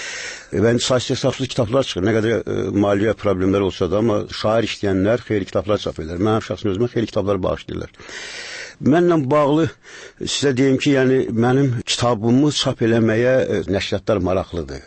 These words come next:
Yəni mən bunu fakt kimi deyirəm. Yəni kitab var ki, onun, e, çapında şairdən daha maraqlı olan naşirlərdir. İnşallah bu kitab da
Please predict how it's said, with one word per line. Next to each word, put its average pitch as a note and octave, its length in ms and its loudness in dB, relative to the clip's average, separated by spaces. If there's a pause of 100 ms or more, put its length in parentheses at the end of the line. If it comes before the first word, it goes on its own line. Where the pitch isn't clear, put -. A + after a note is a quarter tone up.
(640)
Yəni A2 220 2
mən G#2+ 160 2
bunu A2 180 2 (160)
fakt - 240 -6
kimi C#2+ 160 -8
deyirəm. C#2+ 240 -12 (400)
Yəni A2 160 2
kitab - 300 -2
var A2+ 180 0
ki, C#3+ 160 0
onun, G#2+ 380 2
e, F2+ 260 -6
çapında G#2 580 0 (120)
şairdən A#2+ 360 2
daha A#2+ 160 0
maraqlı A#2 380 2
olan B2 240 2
naşirlərdir. F#2 560 -2 (460)
İnşallah D3 340 2
bu - 80 -8
kitab C3+ 160 -2
da B2+ 40 -4